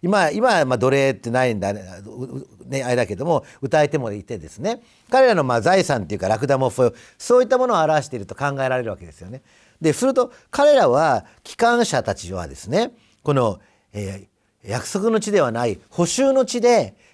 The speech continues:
神様の祝福を受けてたってことですよね。捕囚の地で、確かに捕囚の地では約束の地のようではなかったかもしれないけれども、でもその町のために祈り、そこの祝福を祈り、彼らは彼らでですね、それなりの働きをしていた、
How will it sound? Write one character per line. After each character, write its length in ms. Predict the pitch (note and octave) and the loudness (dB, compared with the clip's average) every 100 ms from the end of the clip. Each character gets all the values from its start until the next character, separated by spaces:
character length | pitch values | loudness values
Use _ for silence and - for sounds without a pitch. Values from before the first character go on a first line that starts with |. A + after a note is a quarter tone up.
| - - | -20 -8
神 240 | A3+ A#3 | -2 0
様 180 | E3+ C3 | 0 -4
の 60 | G#2+ | -6
祝 300 | - - E3+ | -10 -8 -6
福 140 | E3+ | -6
を 20 | |
受 100 | F3 | -6
け 20 | |
て 100 | C#3+ | -8
た 100 | A2+ | -6
っ 40 | C#3 | -8
て 80 | F#2 | -8
こ 80 | |
と 60 | E2+ | -20
で 60 | _ | _
す 40 | |
よ 60 | - | -20
ね。 80 | _ _ _ _ _ | _ _ _ _ _
捕 120 | E3 | -4
囚 200 | D#3+ G3+ | 0 0
の 80 | G3+ | 0
地 120 | F#3+ | 0
で、 120 | F#3 | -2
確 200 | F#3+ A#3+ | 2 0
か 100 | - | 2
に 180 | F#3+ B2+ - _ | 0 -2 -6 _
捕 140 | E3 | -2
囚 240 | D#3+ F#3 | 0 0
の 120 | F3 E3+ | 0 -2
地 160 | F3 | -2
で 140 | E3+ F3 | 2 2
は 340 | A3 G#3+ - - | 4 2 -2 -4
約 200 | D3 D3+ | -4 -4
束 140 | - E3+ | -4 -6
の 100 | D#3+ | -4
地 540 | E3+ D#3+ D#3 C#3 A#2 _ - | -2 -2 -2 -6 -12 _ -2
の 100 | C#3+ | 2
よ 100 | F3+ | 4
う 60 | |
で 60 | E3 | 4
は 80 | D#3+ | 2
な 80 | A#3 | 2
か 60 | |
っ 60 | A#3 | 0
た 100 | F#3+ | 0
か 60 | D3 | -4
も 60 | |
し 80 | C#3 | -6
れ 60 | D3 | -4
な 100 | C#3+ | -4
い 40 | |
け 100 | C3+ | -6
れ 60 | B2+ | -6
ど 100 | F3 | -4
も、 180 | D#3 - _ | -6 -8 _
で 80 | G3 | 0
も 160 | E3+ - _ | 0 -2 _
そ 160 | - F#3+ | -2 2
の 120 | F3+ | 2
町 240 | E3 E3 | 2 0
の 100 | F3+ | 2
た 100 | F3 | 2
め 100 | E3+ | 2
に 120 | D3+ | 0
祈 240 | C#3 C#3+ F#3+ F#3+ C3+ | -2 -4 -2 -2 -4
り、 60 | - | -10
そ 120 | - | -6
こ 80 | D3+ | -2
の 80 | E3 | -2
祝 260 | D#3 - D#3+ | -2 -4 -4
福 220 | C3 D#3+ | 0 0
を 60 | |
祈 380 | D#3+ D#3 F3+ G3 | 2 0 0 -2
り、 60 | - - - | -4 -10 -4
彼 220 | C4 B3+ | 0 4
ら 100 | G#3 | 4
は 120 | - | 2
彼 220 | - A#3 | 2 4
ら 120 | G3 | 4
で 60 | C3+ | 2
で 140 | F2+ F#2 | -2 -12
す 80 | |
ね、 260 | B2 A3 - _ _ | -6 -6 -6 _ _
そ 120 | G3 | 2
れ 100 | A3 | 4
な 140 | A#3+ | 4
り 120 | A#3 A#3 | 4 4
の 160 | B3 | 4
働 360 | F#3 F#3 F#3+ F#3 | 4 4 2 2
き 100 | G3 | -2
を 60 | |
し 80 | D#3 | -4
て 120 | - | -4
い 60 | D3 | -4
た、 180 | D#3 | -4